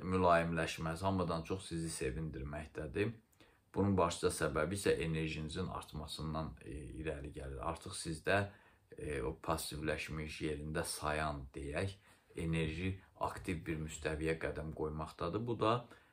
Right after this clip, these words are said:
e, gələcək işlərinizin nəzərdə tutduğunuz hədəflərin tez çatmasında, sizin ora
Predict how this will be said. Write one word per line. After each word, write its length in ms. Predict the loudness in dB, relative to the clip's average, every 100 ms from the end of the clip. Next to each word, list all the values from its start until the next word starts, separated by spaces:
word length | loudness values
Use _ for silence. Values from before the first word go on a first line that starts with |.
| _ -6
e, 160 | -4
gələcək 480 | 2 4 4 2 0
işlərinizin 840 | 0 2 2 2 0 -4 -2 -2 -4 -10 _ -2
nəzərdə 460 | 0 2 2 0
tutduğunuz 560 | -4 -10 -6 -2 -2 -4
hədəflərin 760 | -6 -6 -6 0 2 2 2 0 -8 _ _ -8
tez 240 | 0 0 0
çatmasında, 840 | -2 -2 -4 -6 -6 -8 -8 -10
sizin 320 | -8 -4 -2
ora 220 | 0 0